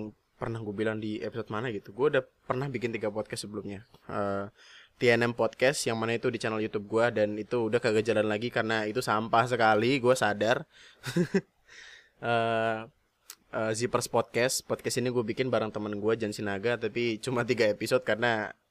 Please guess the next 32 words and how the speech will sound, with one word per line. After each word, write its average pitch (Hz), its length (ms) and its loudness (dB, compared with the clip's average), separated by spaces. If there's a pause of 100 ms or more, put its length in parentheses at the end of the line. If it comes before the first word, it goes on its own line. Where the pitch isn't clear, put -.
(380)
ya, 104 160 0
satu 110 240 0
dan 104 160 2
lain 101 160 0
alasan 104 400 -4
lah. 98 80 -10 (720)
Terus 123 160 -4
akhirnya 110 320 2
gua 120 80 2
bikin 110 240 -4
Lunatic 107 320 -6
Podcast. 104 480 -6 (720)
Dan 107 480 2 (160)
ini 160 160 6
mungkin 226 240 -2
sebuah 147 240 4
saran 135 160 4
sederhana 117 400 0
untuk 131 160 -2
siapapun 113 400 -2
lo 127 80 4
yang, 110 240 -4 (480)
eh, 110 240 2
pengen 123 240 6
ngebikin 117 240 -2
podcast 117 320 -2
di 113 80 0
luar 107 160 0
sana, 120 560 -6
mulai 139 720 2
dulu 120 400 -2
aja. 98 800 -2